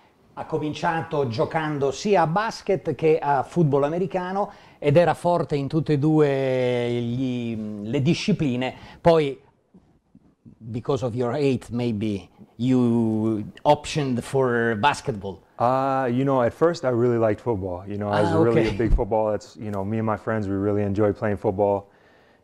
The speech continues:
Speaker 2: And, uh, it just got to the point where I had to pick one, and, uh, I chose basketball to, to continue with basketball.
Speaker 1: Ha detto che, mm, è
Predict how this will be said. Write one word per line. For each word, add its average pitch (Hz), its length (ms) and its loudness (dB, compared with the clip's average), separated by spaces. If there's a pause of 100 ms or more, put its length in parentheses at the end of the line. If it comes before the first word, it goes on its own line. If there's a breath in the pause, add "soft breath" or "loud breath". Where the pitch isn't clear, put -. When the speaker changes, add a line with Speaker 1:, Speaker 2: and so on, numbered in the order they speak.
(100)
Speaker 2:
And, 95 340 -4
uh, 92 340 0
it 95 80 -4
just 101 160 -2
got 104 180 2
to 107 60 -4
the 101 80 0
point 110 200 -2
where 98 180 2
I 95 40 2
had 98 100 0
to 95 60 -4
pick - 240 -4
one, 107 300 -2
and, 95 220 -6
uh, 92 260 -6
I 92 60 -8
chose 98 260 -2
basketball 92 520 -4
to, 101 180 -6
to - 120 -20
continue 101 540 -2
with 90 120 0
basketball. 87 580 -2 (920 soft breath)
Speaker 1:
Ha 127 100 -10
detto 143 360 -6
che, 117 640 -6
mm, 110 160 -8 (560)
è - 260 -6